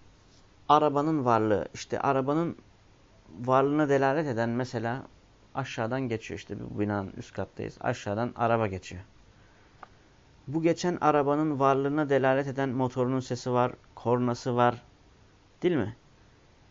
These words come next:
Ee, işte kapı, e, alarm sesi var vesaire. Şimdi bu üçü delil. <laughs> Bak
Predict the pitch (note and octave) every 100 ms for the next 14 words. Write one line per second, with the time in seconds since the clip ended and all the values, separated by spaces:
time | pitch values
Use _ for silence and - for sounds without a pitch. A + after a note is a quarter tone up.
0 | - A#2+ A2+ G#2+ A2 A2 - - - C3+
1 | B2 - - G2 - - - _ _ _
2 | _ - - B2+ - C#3 - - A2 -
3 | B2 B2+ B2+ B2 - - A#2+ - B2+ B2
4 | G#2+ - F2+ C#2 - C3+ C#3 C#3+ F3 D#3+
5 | B2+ G2 F#2 - _ _ - - A2